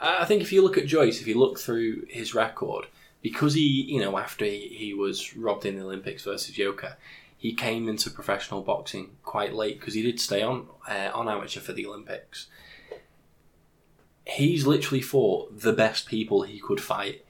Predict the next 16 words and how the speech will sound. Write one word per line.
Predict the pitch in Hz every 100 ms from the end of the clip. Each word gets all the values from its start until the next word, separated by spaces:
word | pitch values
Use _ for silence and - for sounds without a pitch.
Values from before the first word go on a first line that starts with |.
| _ _
His | 131 135
record, | 139 143 143 127 98 -
if | 120
you | 143
actually | 165 - 151
look | 135 143 -
through | 104
the | 101
names | 101 107 104 135
that | -
he's | 110 -
got | 117 -
in | -
it, | - - _ _ - _ -
I | 123
mean, | 139 147